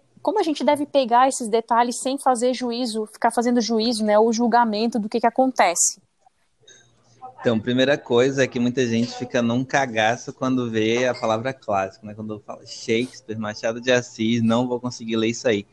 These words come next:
Speaker 2: E o primeiro livro do Clube da Literatura foi justamente Shakespeare, que as pessoas acham que é um negócio impossível de se ler, ou que é difícil pra caramba.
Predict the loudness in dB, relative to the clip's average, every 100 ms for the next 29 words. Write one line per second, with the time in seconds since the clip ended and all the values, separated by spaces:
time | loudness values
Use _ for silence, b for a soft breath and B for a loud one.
0 | b b b 0 2 2 4 4 2 0
1 | -2 0 -2 -2 -2 -2 0 0 0 0
2 | 0 0 0 0 0 0 -2 -2 -2 -4
3 | -4 0 0 -2 -4 -4 -2 -4 -4 -10
4 | -8 -8 -10 -20 _ _ 0 0 -2 -8
5 | -10 -6 -4 -4 -2 -2 -4 -10 -10 -6
6 | -2 2 2 0 -2 2 4 4 2 0
7 | -4 -4 -8 -6 -4 -2 -2 -2 -4 -6